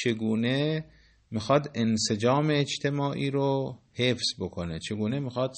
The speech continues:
سرمایه‌های اجتماعی و ایمانی رو حفظ بکنه. قوام جامعه به اینه که آدم‌ها به سوگندهایی که می‌خورن وفادار باشن دیگه.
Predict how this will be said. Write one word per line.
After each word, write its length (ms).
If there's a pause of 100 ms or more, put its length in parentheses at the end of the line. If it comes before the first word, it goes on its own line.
سرمایه‌های 800
اجتماعی 500
و 60
ایمانی 420
رو 100
حفظ 420
بکنه. 360 (720)
قوام 540
جامعه 540
به 120
اینه 260
که 140
آدم‌ها 520
به 100
سوگندهایی 760
که 140
می‌خورن 480
وفادار 480
باشن 440
دیگه. 320